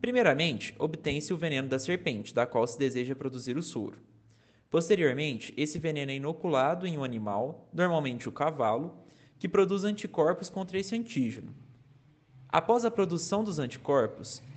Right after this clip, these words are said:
é realizada uma sangria, em que se retira cerca de três por cento do peso total do animal em sangue. Após a retirada do sangue, este é enviado para laboratórios, que separam a parte ativa e verificam a qualidade do produto produzido.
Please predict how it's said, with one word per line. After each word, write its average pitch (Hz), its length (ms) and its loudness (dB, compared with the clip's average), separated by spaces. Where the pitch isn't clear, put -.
é - 200 2
realizada 175 760 2
uma 170 160 -2
sangria, 165 760 -2
em 151 160 -6
que 160 160 -10
se - 120 -8
retira 151 440 0
cerca 135 320 -2
de 127 100 -6
três 185 300 -6
por 208 180 -6
cento 151 320 -8
do 147 100 -8
peso 135 320 -2
total 160 380 -2
do 131 80 -4
animal 131 340 -4
em 190 120 -8
sangue. - 520 -10
Após 208 340 2
a 196 60 0
retirada 107 420 -2
do 120 140 -4
sangue, 165 480 -4
este 185 520 2
é 160 120 -2
enviado 143 420 2
para 113 180 0
laboratórios, 170 840 0
que - 100 -14
separam 151 420 -2
a 131 80 0
parte 120 360 0
ativa 196 520 -4
e 180 80 -4
verificam 180 520 -4
a 180 80 -4
qualidade 147 560 -2
do 165 80 -4
produto 156 400 -4
produzido. 139 580 -4